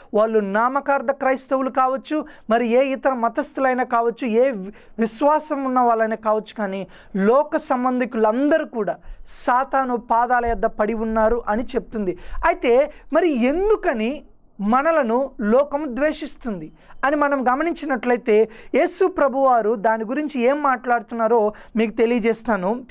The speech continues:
యోహాను రాసినటువంటి సువార్త ఏడవ అధ్యాయము ఏడవ వచనంలో ఇలాగూ రాయబడి ఉంది, "లోకము మిమ్మును ద్వేషింపనేరదు గాని దాని క్రియలు చెడ్డవని నేను దానిని గూర్చి సాక్ష్యం ఇచ్చుచున్నాను,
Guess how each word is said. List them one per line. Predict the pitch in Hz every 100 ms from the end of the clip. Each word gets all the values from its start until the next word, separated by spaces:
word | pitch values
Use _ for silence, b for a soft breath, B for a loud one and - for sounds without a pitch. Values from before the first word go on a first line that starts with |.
| B
యోహాను | 214 320 330 359 349
రాసినటువంటి | 294 277 269 233 247 226
సువార్త | - 226 254 247 196 190 220 B B
ఏడవ | 185 226 285 285
అధ్యాయము | 262 202 233 233 214 202 214 B -
ఏడవ | 220 277 277
వచనంలో | 254 247 220 277
ఇలాగూ | 247 233 262
రాయబడి | 262 269 247 226
ఉంది, | 196 160 -
"లోకము | 185 208 247 349 370 370 349 359
మిమ్మును | 320 285 302 311 302 311
ద్వేషింపనేరదు | 214 185 247 269 311 311 311 294 285 285 285
గాని | 240 214 220 349 359 b b b 165
దాని | 156 262 269
క్రియలు | 247 - 285 339 320 214 226 285 - - -
చెడ్డవని | 254 214 330 294 208 233
నేను | 233 202 233 262
దానిని | 262 240 233 226
గూర్చి | 196 277 311 302
సాక్ష్యం | - 262 277 - 294
ఇచ్చుచున్నాను, | 269 214 220 240 233 208